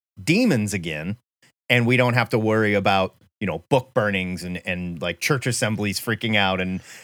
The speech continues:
millions of mad moms and stuff. <laughs> Like, that's neat. Like, Etrigan,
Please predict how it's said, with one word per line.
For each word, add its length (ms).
millions 640
of 60
mad 320
moms 500
and 160
stuff. 320
<laughs> 280
Like, 200
that's 260
neat. 320
Like, 300
Etrigan, 640